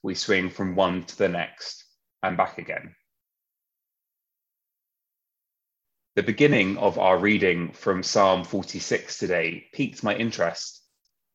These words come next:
as it starts first by acknowledging God and not the obvious problems to hand, which perhaps other psalms are known for. Instead, the psalmist immediately exalts God and makes it very clear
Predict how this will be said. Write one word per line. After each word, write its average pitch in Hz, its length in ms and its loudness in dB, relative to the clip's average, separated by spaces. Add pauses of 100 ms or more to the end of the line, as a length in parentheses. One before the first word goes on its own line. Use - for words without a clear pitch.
(100)
as 107 160 -2
it - 100 -8
starts 139 420 4
first 147 400 4
by 135 160 6
acknowledging 110 480 0
God 92 340 2 (580)
and 110 240 6
not - 440 0
the 92 100 -4
obvious 90 380 -4
problems 82 480 -8
to 90 80 -12
hand, 82 440 -6 (280)
which - 260 -8
perhaps - 440 -2
other 101 180 -2
psalms 85 480 -2
are 87 180 -6
known 92 260 -4
for. - 400 -8 (1200)
Instead, 113 540 0 (540)
the 107 120 2
psalmist 120 580 0
immediately 131 580 -2
exalts 110 500 0
God 82 280 -4 (580)
and 107 120 0
makes 104 260 0
it 110 80 -6
very 120 220 4
clear 101 540 4